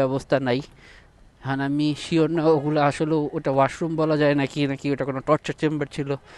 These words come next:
I don't know। আসুন, ওই বিল্ডিংটা দেখি। Back। So, এই বিল্ডিংটা ঘুরে আসলাম, পুরা ঘুটঘুটা অন্ধকার, সব পুরা টুরাই দিছে। আর apparently ও-, ওই বিল্ডিংটাতেই শেখ মুজিবুর রহমানরে গুলি করে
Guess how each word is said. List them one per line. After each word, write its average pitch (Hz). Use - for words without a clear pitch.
I 175
don't 208
know। 185
আসুন, 165
ওই 139
বিল্ডিংটা 143
দেখি। -
Back। 226
So, 185
এই 190
বিল্ডিংটা 196
ঘুরে 175
আসলাম, 180
পুরা 180
ঘুটঘুটা 156
অন্ধকার, 151
সব 135
পুরা 151
টুরাই 143
দিছে। 160
আর 165
apparently 180
ও-, 165
ওই 180
বিল্ডিংটাতেই 165
শেখ 165
মুজিবুর 139
রহমানরে 131
গুলি 127
করে 123